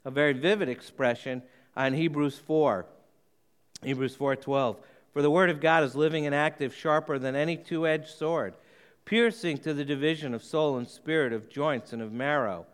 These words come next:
and discerning the thoughts and intentions of the heart." Now, how encouraging it is for those of us who preach and teach the Word of God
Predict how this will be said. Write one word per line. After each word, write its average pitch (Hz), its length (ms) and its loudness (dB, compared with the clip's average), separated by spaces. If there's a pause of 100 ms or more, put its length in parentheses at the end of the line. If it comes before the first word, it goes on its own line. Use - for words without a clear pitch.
(340)
and 104 80 -12
discerning 131 500 -2
the 104 60 -8
thoughts 117 480 -4
and 101 100 -8
intentions 104 640 -10
of 98 80 -14
the 95 120 -12
heart." 95 340 -12 (2250)
Now, 151 120 -8
how 196 200 2
encouraging 151 640 -2
it 135 120 -2
is 139 180 0
for 135 180 -8
those 151 320 -2
of 131 140 -6
us 143 260 0
who 120 120 -6
preach 156 340 -6
and 135 100 -10
teach 147 300 -10
the 135 100 -4
Word 131 200 -2
of 117 120 -8
God 123 460 -4